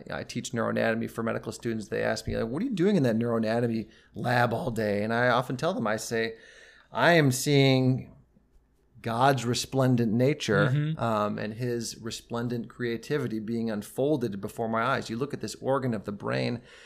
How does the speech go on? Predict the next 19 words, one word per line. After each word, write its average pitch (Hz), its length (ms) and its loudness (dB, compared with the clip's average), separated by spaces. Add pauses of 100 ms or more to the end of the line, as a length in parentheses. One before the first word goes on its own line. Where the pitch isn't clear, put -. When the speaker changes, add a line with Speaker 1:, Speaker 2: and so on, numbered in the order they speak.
(180)
Speaker 1:
and 104 260 -6
just 110 220 -6
the 113 140 -4
untapped, 123 960 -2
um, 107 460 -6 (640)
uh, - 320 -4 (180)
knowledge 120 580 4
that 123 120 2
we 117 100 -2
have 110 420 0
of 135 220 2
it, 95 340 0
uh, 104 260 -6
that 127 280 0
really 123 240 -2
just 110 240 -8
drives 113 480 0
me. 104 320 -8
And 110 420 -6